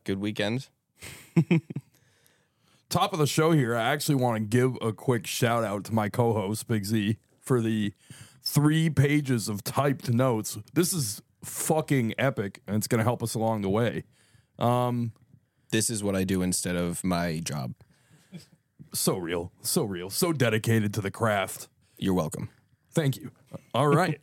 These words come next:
Speaker 2: <laughs> We are, um, we're, we're gonna talk about U F C two ninety-seven, the weekend that it was, the, the Toronto, Canada pay-per-view. We're gonna, we're gonna break that all down for you. But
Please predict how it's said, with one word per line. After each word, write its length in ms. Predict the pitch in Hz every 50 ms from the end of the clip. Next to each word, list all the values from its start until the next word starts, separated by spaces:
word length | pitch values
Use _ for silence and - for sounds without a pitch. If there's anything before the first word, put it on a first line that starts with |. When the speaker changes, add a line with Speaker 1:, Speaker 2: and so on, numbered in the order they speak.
| - _
Speaker 2:
<laughs> 120 | _ _ -
We 220 | - 147 175 190
are, 180 | 190 190 190 185
um, 400 | 185 180 170 160 147 135 120 117 _ _ _ _ _ _ _ _ _ _ _ _ _ _ _ -
we're, 160 | 147 185 220
we're 220 | 185 185 196 190
gonna 180 | 170 214 220 233
talk 300 | - 214 214 208 202 202
about 280 | 202 190 190 170 117 123
U 160 | 156 180 185
F 60 | 170
C 220 | - - 180 175 165
two 220 | - - 180 170
ninety-seven, 720 | 165 160 160 156 151 139 - 160 156 151 147 151 151 147
the 100 | 127 127
weekend 460 | 123 127 127 127 120 139 127 123 123 127
that 80 | 120
it 80 | 117 98
was, 600 | 113 120 123 120 120 117 117 110 - - - - - _ -
the, 400 | 107 110 107 104 107 104 - - - - _ _ _ -
the 400 | 117 110 110 110 104 104 95 - -
Toronto, 540 | - 147 123 120 120 120 113 - 131 117 110
Canada 500 | - 120 113 117 117 117 113 113 113 110
pay-per-view. 720 | - - 117 113 98 107 110 107 110 110 110 107 107 104 - _ _ _ _ _ _ _ _ _ _
We're 120 | 113 123
gonna, 340 | 135 143 135 135 131 123 113 -
we're 120 | 135 139
gonna 140 | 151 151 147
break 260 | 127 151 151 147 -
that 160 | 151 143 143
all 160 | 143 143 139 139
down 300 | 139 139 139 139 135 123
for 280 | - - 143 135 135
you. 260 | 131 131 131 127 127 - _ _ _ _ _ _ _ _ _ _ _ _ _ _ _ -
But 380 | 135 131 123 120 113 110 -